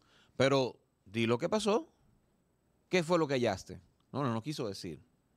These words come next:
O sea, también vemos a un Hugo Veras que decían, "No me,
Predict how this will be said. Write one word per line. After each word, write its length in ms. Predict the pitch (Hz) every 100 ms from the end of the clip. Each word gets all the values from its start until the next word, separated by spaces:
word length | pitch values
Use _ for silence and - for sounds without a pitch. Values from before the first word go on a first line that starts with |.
| _ _ _ _ _ _ _ _ - _ _
O 60 | -
sea, 300 | 147 110 - _ _ _
también 360 | 127 123 147
vemos 240 | 156 165 180
a 40 |
un 160 | 180 180
Hugo 260 | 185 190
Veras 440 | 202 185 185 190 - _ _
que 100 | 127
decían, 380 | 127 156 143 - _ _ _
"No 420 | 117 131 156 175
me, 240 | 190 -